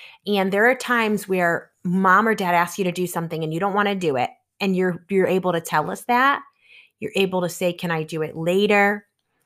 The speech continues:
And you tell us how you're feeling.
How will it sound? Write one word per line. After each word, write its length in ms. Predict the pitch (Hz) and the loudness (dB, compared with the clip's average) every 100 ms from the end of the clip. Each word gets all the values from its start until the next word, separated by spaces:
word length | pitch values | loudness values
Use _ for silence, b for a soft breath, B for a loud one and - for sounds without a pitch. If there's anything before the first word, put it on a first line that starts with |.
| _ - _ | _ -16 _
And 540 | 190 185 180 175 175 | -2 0 2 2 2
you 100 | 175 | -2
tell 260 | 170 - 170 | -4 0 2
us 140 | 170 | 0
how 160 | 165 165 | 0 -2
you're 220 | 156 139 | 0 -4
feeling. 880 | - 240 247 240 226 214 214 208 208 | -6 0 4 6 6 4 4 4 0